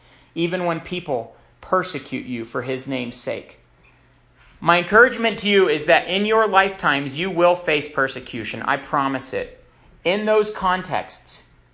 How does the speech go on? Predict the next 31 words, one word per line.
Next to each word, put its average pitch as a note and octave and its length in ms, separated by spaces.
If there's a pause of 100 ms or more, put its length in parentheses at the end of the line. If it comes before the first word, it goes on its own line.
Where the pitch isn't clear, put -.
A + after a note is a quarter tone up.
(140)
serve - 460
him. - 260 (720)
That G3+ 180
persecution G3+ 680
might F#3 240
be F#3 140
as F3 100
simple F#3 460
as D#3 200
somebody D#3+ 360
not D3+ 320
liking D3 380
you B2 120
on C#3 200
Facebook. G3 600
That's F3+ 220
fine. C3 480 (360)
It D#3+ 200
might E3+ 240
be E3 100
much D#3+ 300
bigger C3 240
than G#2+ 200
that. G#2+ 200 (220)
That's D#3 300
fine. A2+ 480 (380)
Warm A3+ 400
up A3+ 200
to G#3+ 100
the G#3+ 100
fact A#2+ 400